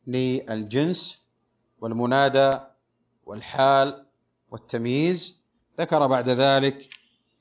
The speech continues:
المستثنى، والمستثنى فيه تفصيل، ونأخذه إن شاء الله تعالى مع ما تبقى من المنصوبات التي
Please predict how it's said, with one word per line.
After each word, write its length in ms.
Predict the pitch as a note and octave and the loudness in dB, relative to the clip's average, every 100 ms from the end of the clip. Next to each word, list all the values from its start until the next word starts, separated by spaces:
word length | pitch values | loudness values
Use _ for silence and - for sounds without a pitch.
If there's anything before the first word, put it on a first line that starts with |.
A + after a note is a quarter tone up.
| - | -12
المستثنى، 760 | A#2+ B2 A#2+ - D3+ C#3 C#3 D#3 - _ _ _ _ | -6 -4 -4 -2 0 0 0 -2 -8 _ _ _ _
والمستثنى 960 | C3+ C3+ C3 - D3 C#3 C3 C3+ C3+ | -4 -2 -4 -2 -2 0 0 2 0
فيه 320 | C#3+ C3+ B2 B2 | -2 -2 -2 -2
تفصيل، 640 | A#2+ - C#3+ D#3+ G#3 - _ _ _ _ _ | -4 -2 2 2 0 -8 _ _ _ _ _
ونأخذه 1120 | C3 C3 C3 C3+ - C3+ C3+ - D#3+ D3 C3 | -2 2 4 4 2 -4 -8 -2 0 2 0
إن 100 | C3+ | -2
شاء 220 | B2 C#3+ B2 | -2 -2 0
الله 280 | B2+ B2 | 0 -2
تعالى 680 | A#2 A#2+ B2 C#3 C#3+ D3 - _ _ _ _ | 0 0 2 2 2 0 -6 _ _ _ _
مع 400 | - A#2 D3+ D3 | -6 0 2 2
ما 160 | C#3 C3 | 0 0
تبقى 920 | C3 B2 C3+ - - C3+ C3+ C3+ - _ _ _ _ | -2 -2 -2 -4 0 2 2 0 -8 _ _ _ _
من 200 | A2 B2+ | -6 -2
المنصوبات 800 | C3+ B2 B2 B2 A#2+ A2+ C#3 D3+ | 0 0 -2 -2 -4 0 0 0
التي 560 | C3 C3 B2+ C3 C3+ C#3+ | -2 -4 -2 -2 -2 -6